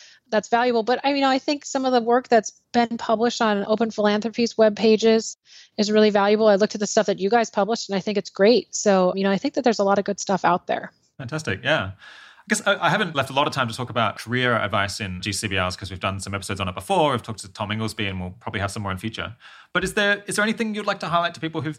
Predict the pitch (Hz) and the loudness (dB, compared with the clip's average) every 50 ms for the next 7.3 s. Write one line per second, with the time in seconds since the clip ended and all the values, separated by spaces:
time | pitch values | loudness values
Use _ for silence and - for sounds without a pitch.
0 | - _ - 151 147 135 147 135 131 123 - - 120 120 123 127 120 131 123 120 | -14 _ -6 -6 -4 -4 -6 -8 -8 -10 -4 0 0 0 0 0 -2 -4 -4 -4
1 | - 127 120 123 120 117 117 117 - 123 120 120 120 117 - 123 104 98 - 117 | -8 -10 -8 -6 -4 -4 -6 -4 -6 -6 -6 -6 -8 -8 -6 -6 -6 -4 -6 -8
2 | - 120 120 135 131 123 123 123 - - 127 123 120 120 123 120 - 127 120 120 | -8 -8 -6 -2 -2 -2 -2 -2 -8 -6 -4 -4 -2 -2 -4 -6 -6 -8 -6 -6
3 | 120 117 120 120 117 123 120 123 120 - 120 113 - - 117 127 120 - 117 113 | -4 -6 -6 -6 -8 -8 -8 -8 -8 -8 -8 -8 -8 -8 -8 -10 -10 -6 -4 -4
4 | 113 117 113 110 - 117 120 120 120 - - - - - - - 101 95 - _ | -4 -4 -8 -8 -8 -6 -6 -6 -6 -6 -12 -12 -14 -16 -8 -6 -8 -8 -8 _
5 | _ 117 110 - 123 113 - 123 113 107 101 104 104 107 107 104 - 120 113 104 | _ -4 -4 -4 -4 -6 -4 -2 -2 -2 -2 -2 -2 -2 -2 -2 -4 -8 -8 -6
6 | 107 101 101 95 - 107 104 - 92 - - 101 101 101 98 101 104 101 101 95 | -6 -8 -10 -12 -14 -14 -12 -12 -10 -6 -6 -4 -4 -4 -4 -4 -4 -4 -4 -6
7 | 98 - 98 90 87 92 | -8 -8 -6 -6 -6 -8